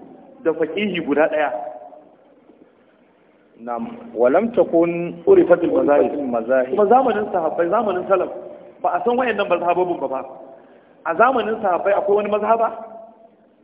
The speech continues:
Speaker 1: Babu. Ba mazhaban Abubakar, mazhaban Umar, mazhaban Usman.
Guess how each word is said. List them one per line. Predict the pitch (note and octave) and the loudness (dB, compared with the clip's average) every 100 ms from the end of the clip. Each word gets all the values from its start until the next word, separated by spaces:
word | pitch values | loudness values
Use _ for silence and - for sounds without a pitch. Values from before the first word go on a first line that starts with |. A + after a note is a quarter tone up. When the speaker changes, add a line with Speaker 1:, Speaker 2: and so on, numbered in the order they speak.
| _ - | _ -6
Speaker 1:
Babu. | E3+ D3 A#2+ - - - - - - | -6 -6 -10 -12 -14 -16 -18 -20 2
Ba | F3 | 2
mazhaban | E3+ E3 F3 E3 C#3+ | 4 4 2 2 0
Abubakar, | C#3 D#3 D#3 B2+ - - - | 0 0 0 -4 -8 -14 -4
mazhaban | E3+ F3 F3+ D#3+ - | -2 2 2 2 0
Umar, | E3 C3 - - - | -2 -4 -6 -8 -2
mazhaban | F3 F#3 F#3 E3+ | 0 2 0 -2
Usman. | C#3+ D#3+ D3 | -4 -4 -6